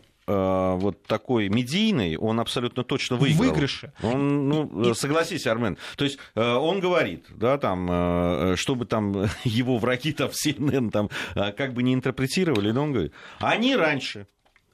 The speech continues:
Speaker 1: ничего не предпринимали.
Speaker 2: Именно.
Speaker 1: У нас южная граница была просто открыта, дырявая. Они все, э, шли, э, нескончаемым потоком, а они на это смотрели. Я их заставил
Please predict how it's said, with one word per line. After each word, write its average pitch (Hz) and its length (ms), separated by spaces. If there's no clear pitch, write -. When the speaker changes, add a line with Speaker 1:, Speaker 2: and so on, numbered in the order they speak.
Speaker 1:
ничего 185 460
не 240 100
предпринимали. 139 840
Speaker 2:
Именно. 117 400
Speaker 1:
У 131 100
нас 226 280
южная 190 400
граница 196 520
была 156 220
просто 175 360
открыта, 117 400
дырявая. 107 600
Они 160 200
все, 175 240
э, 127 280
шли, 214 480
э, 143 160
нескончаемым 170 760
потоком, 123 580
а 143 80
они 214 180
на 165 120
это 165 160
смотрели. 90 560
Я 220 220
их 226 80
заставил 151 720